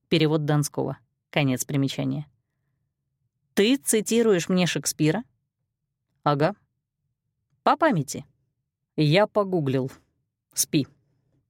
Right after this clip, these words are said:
Погуглил. Фи. Из какого вещества созданы сны, я не в курсе.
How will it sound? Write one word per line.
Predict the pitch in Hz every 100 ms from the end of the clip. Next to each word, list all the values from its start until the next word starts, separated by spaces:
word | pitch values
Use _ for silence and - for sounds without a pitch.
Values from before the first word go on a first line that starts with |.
| _ _ _
Погуглил. | - 277 208 202 214 156 147 135 139 _ _
Фи. | - - 285 254 156 _ _ _ _ _ -
Из | 165 160
какого | 165 175 - 330 269
вещества | 247 - 254 - 262 247
созданы | 233 214 185 196 190
сны, | 226 233
я | 196 185
не | 156
в | 156
курсе. | 247 208 - -